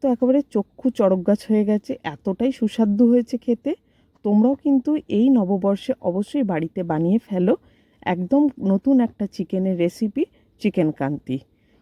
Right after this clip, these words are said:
কেমন খেলে রেসিপিটা বানিয়ে আমাকে অবশ্যই কিন্তু কমেন্টে জানিও, বন্ধুদের মধ্যে শেয়ার করে রেখো। আর এই ধরনের ইউনিক রেসিপিগুলো আরও, আরও পেতে চ্যানেলটাকে সাবস্ক্রাইব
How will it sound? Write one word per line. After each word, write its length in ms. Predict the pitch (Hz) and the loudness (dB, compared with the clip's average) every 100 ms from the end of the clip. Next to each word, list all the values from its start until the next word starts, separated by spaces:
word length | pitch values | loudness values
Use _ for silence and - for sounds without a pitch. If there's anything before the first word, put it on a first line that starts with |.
| _ | _
কেমন 280 | 202 214 277 | 2 2 2
খেলে 360 | - 240 233 | 0 2 4
রেসিপিটা 500 | 262 240 254 247 262 | 4 0 -2 -4 -2
বানিয়ে 500 | 220 190 196 220 202 311 _ - | -2 0 2 2 0 -4 _ -12
আমাকে 340 | 160 190 - | -6 -6 -4
অবশ্যই 340 | 190 185 - | -2 -2 -4
কিন্তু 280 | 233 233 226 | 0 0 0
কমেন্টে 500 | 349 175 160 156 147 | -2 -2 -2 -2 -2
জানিও, 380 | 147 139 143 151 - _ _ - | -4 -4 -4 -6 -10 _ _ -2
বন্ধুদের 440 | 165 190 196 208 | 2 2 4 4
মধ্যে 220 | 226 226 262 | 4 2 -2
শেয়ার 300 | - 233 254 | -2 -2 0
করে 280 | 269 262 | 0 2
রেখো। 320 | 254 247 - 359 - _ _ - | 2 -2 -4 -10 -10 _ _ -14
আর 80 | - | -8
এই 140 | - 220 | -2 0
ধরনের 280 | 262 294 320 | 2 2 4
ইউনিক 260 | 285 285 302 | 4 2 0
রেসিপিগুলো 580 | 294 311 302 277 294 - - | -4 -4 -4 0 0 -2 -6
আরও, 320 | 170 185 262 - | -4 -2 -2 -4
আরও 260 | 175 196 285 | 0 0 2
পেতে 360 | 269 226 214 294 - _ _ | 2 2 0 -2 -6 _ _
চ্যানেলটাকে 500 | - 165 170 185 - 349 - | -6 -4 -2 -2 -4 -6 -4
সাবস্ক্রাইব 400 | 175 - 208 | -6 -4 0